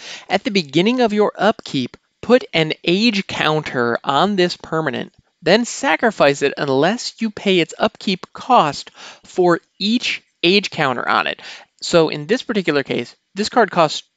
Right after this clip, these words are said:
a cumulative upkeep of two, which means you need to put,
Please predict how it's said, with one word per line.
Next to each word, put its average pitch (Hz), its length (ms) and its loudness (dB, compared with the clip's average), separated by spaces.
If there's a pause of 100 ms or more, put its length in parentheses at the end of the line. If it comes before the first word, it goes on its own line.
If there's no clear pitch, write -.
(160)
a 156 60 -2
cumulative 226 340 2
upkeep 196 240 0
of 139 180 -12
two, - 340 -8 (320)
which 156 200 0
means 160 260 2
you 151 300 0
need 214 320 2
to 175 60 -2
put, 220 440 4